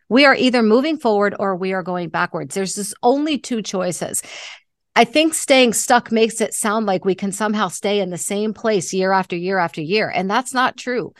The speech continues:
You're either moving up or you're moving down. Take your health. If you're not taking charge of your own health, you are going to go backwards.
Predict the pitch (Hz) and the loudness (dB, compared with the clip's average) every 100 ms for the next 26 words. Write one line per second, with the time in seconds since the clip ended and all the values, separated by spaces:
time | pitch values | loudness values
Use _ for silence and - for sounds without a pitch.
0 | - - 233 277 285 220 226 202 185 214 | -16 -2 0 2 0 0 0 0 0 -2
1 | 208 185 196 196 185 175 175 330 185 135 | -2 -6 -6 -6 -6 -6 -2 0 0 -4
2 | - _ - 185 220 220 330 240 196 190 | -12 _ -6 -4 -2 0 0 0 -2 -4
3 | 214 247 254 - 233 277 302 240 - _ | 0 2 2 -2 -6 -6 -6 -8 -10 _
4 | - 247 233 302 240 - 214 208 220 - | -10 -6 0 0 -2 -8 -8 -6 -4 -4
5 | 240 226 240 269 180 - _ _ - 196 | -4 -2 0 0 0 -6 _ _ -8 -2
6 | 269 269 269 240 247 247 269 269 269 262 | 0 2 2 0 -2 -4 -8 -6 -4 -4
7 | 330 - - - - | -6 -8 -10 -12 -16